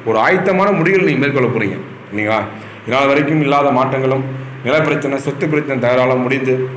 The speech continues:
உங்களுக்கு சாதகமான ஒரு சூழ்நிலை உருவாக தள்ளியிருக்கு, உருவாக த-, தர இருக்கிறார். இதையெல்லாம் நீங்கள் பயன்படுத்த போறீங்க. அது மட்டும் இல்லாமல் உங்களுடைய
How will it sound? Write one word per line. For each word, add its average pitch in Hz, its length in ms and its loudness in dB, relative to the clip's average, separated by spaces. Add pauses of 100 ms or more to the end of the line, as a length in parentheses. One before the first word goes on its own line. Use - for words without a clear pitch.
(120)
உங்களுக்கு 127 380 0
சாதகமான 170 500 2
ஒரு 151 140 2
சூழ்நிலை 135 260 0
உருவாக 127 320 2
தள்ளியிருக்கு, 104 400 -2 (280)
உருவாக 127 380 2
த-, 104 80 0 (160)
தர 107 180 0
இருக்கிறார். 101 320 -2 (320)
இதையெல்லாம் 160 400 2
நீங்கள் 139 220 2
பயன்படுத்த 120 400 0
போறீங்க. 104 260 -4 (380)
அது 117 180 -2
மட்டும் 143 300 2
இல்லாமல் 143 380 2 (340)
உங்களுடைய 131 420 2